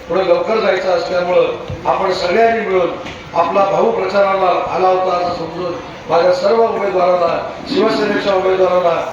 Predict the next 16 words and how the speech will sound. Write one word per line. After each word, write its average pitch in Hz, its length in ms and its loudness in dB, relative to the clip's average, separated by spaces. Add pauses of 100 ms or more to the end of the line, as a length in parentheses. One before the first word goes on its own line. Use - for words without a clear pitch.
(500)
तर 185 120 4
आपली 175 320 0
सगळ्यांची 190 580 -2
इच्छा 202 260 -2
जी 214 160 -4
आहे 190 120 0
विकास 175 340 -2
कामाची, 160 440 -2 (400)
ही 180 100 2
विकास 196 380 0
कामाची 180 440 -2
इच्छा 185 220 -4
आम्ही 175 240 -2
सगळे 175 280 -4
पूर्ण 190 280 -4
करू 175 260 -2